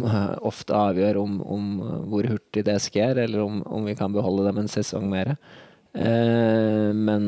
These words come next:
eh, det holdet her, det blir ikke noen big, big turnaround, eh, hvor,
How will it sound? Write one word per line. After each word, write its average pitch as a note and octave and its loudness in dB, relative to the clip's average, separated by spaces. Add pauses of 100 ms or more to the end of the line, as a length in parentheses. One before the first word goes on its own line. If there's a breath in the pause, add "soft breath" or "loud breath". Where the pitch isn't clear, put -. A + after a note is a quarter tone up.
eh, G#2 2 (140)
det A#2 4
holdet A2+ 2
her, A#2 0 (160)
det A#2 0
blir G#2 0
ikke C3 -6
noen B2+ -2
big, G2+ -2 (100)
big G2+ -2
turnaround, G2+ -2
eh, G2 0
hvor, G2+ -2